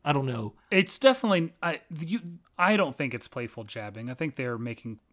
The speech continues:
Speaker 2: they're
Speaker 1: Oh,
Speaker 2: mocking
Speaker 1: no.
Speaker 2: her.
Speaker 1: Yeah, but, like, she's smiling the entire time that's happening.
Speaker 2: Oh, I thought it was more sarcastic. "Hmm, yeah, hmm." You know,
Speaker 1: Oh,
Speaker 2: fake
Speaker 1: maybe.
Speaker 2: smile. Christian
Speaker 1: Yeah.
Speaker 2: Bale. Hmm.
Speaker 1: <laughs> Uh,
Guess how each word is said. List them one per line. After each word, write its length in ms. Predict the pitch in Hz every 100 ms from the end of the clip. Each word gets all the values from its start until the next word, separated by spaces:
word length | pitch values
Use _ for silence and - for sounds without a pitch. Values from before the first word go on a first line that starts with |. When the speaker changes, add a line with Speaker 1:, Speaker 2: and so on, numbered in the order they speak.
| -
Speaker 2:
they're 140 | 135 226
Speaker 1:
Oh, 180 | 262
Speaker 2:
mocking 380 | 156 170 180 147
Speaker 1:
no. 40 | 104
Speaker 2:
her. 360 | 110 104 127 - _ _
Speaker 1:
Yeah, 400 | 185 226 123 107 -
but, 340 | 180 170 175 -
like, 360 | 160 139 - -
she's 300 | - 185 -
smiling 560 | - 170 294 392 147
the 100 | 139
entire 400 | 135 131 185 170
time 380 | 175 165 208 320
that's 160 | 131 -
happening. 520 | 160 - 262 123 113 160
Speaker 2:
Oh, 140 | 151
I 100 | 151
thought 160 | 160 147
it 60 |
was 120 | 131 120
more 160 | 127
sarcastic. 720 | - 131 120 131 131 - 139 135 -
"Hmm, 600 | 208 208 185 160 170 233
yeah, 260 | 240 196 170 -
hmm." 300 | 220 185 151 170 _ -
You 140 | 120
know, 80 | 110
Speaker 1:
Oh, 60 | 107
Speaker 2:
fake 160 | 117
Speaker 1:
maybe. 120 | 127
Speaker 2:
smile. 320 | 127 110 107 107 _ -
Christian 380 | 156 139 147 127
Speaker 1:
Yeah. 60 |
Speaker 2:
Bale. 420 | 123 120 113 110 -
Hmm. 340 | 185 180 160 143 - - - 117 -
Speaker 1:
<laughs> 260 | 151 - 196 - 196 - - - - - - - -
Uh, 280 | 156 135